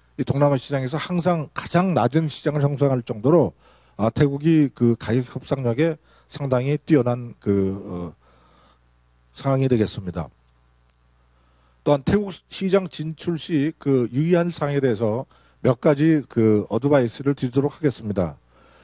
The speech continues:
우선 그 태국에 그 진출하게 되시면 다른 인근 그 동남아 국가들도 마찬가지지만 우선 한국식으로 생각하시면 안 됩니다. 우리 사람들은 대부분이 뭐 한국에서 어떻게 됐으니까 뭐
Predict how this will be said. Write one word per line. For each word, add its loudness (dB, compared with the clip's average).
우선 4
그 0
태국에 2
그 2
진출하게 2
되시면 0
다른 2
인근 0
그 4
동남아 2
국가들도 0
마찬가지지만 -4
우선 4
한국식으로 0
생각하시면 0
안 -8
됩니다. -6
우리 6
사람들은 2
대부분이 4
뭐 -2
한국에서 0
어떻게 0
됐으니까 -2
뭐 0